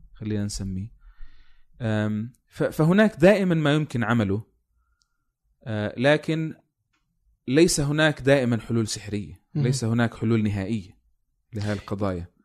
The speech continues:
Speaker 2: ب-، بس وظيفتك يعني، يعني كذا كل ما أفكر فيها جدها، يعني من الوظائف الصعب المخيف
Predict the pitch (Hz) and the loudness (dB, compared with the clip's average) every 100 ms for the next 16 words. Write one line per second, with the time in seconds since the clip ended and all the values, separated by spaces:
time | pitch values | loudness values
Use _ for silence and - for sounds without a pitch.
0 | _ 247 226 202 - 233 269 294 294 - | _ -6 -4 -8 -4 -4 -2 -4 -8 -6
1 | 165 160 160 196 208 190 156 170 - - | -2 0 -2 -4 -8 -10 -10 -10 -14 -18
2 | - _ _ _ - _ - 196 247 233 | -20 _ _ _ -20 _ 4 6 8 6
3 | 170 - - - 196 139 135 196 156 123 | 4 0 -10 -4 0 0 -2 0 2 0
4 | 131 127 123 151 _ _ _ _ _ _ | -4 -8 -12 -16 _ _ _ _ _ _
5 | 151 143 139 131 123 139 139 131 131 202 | -8 -6 -8 -10 -12 -8 -4 -2 0 2
6 | 175 - - 135 _ _ - - 156 127 | 0 -4 -16 -18 _ _ -12 2 2 2
7 | 135 - 135 135 - 165 - | -4 -8 -2 -2 0 0 -2